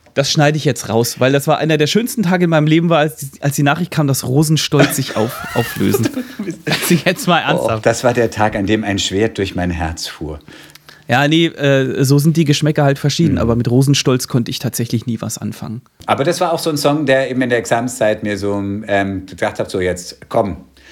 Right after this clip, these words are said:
Speaker 2: noch mal alle Energien feuern, äh, jetzt nicht aufgeben, du bist zu weit, um umzudrehen.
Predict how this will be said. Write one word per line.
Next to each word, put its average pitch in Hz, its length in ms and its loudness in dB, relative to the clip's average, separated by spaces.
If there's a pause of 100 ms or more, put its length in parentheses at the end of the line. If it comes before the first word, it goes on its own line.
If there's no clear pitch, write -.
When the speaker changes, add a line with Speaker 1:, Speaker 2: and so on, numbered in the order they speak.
(240)
Speaker 2:
noch - 160 -2
mal 113 160 0
alle 107 240 0
Energien 101 540 -2
feuern, 101 680 0
äh, 92 320 -2
jetzt 107 260 -2
nicht 104 200 -4
aufgeben, 95 340 -2
du 98 80 0
bist 92 220 -2
zu 101 120 0
weit, 85 220 0
um 90 100 -8
umzudrehen. 80 600 -6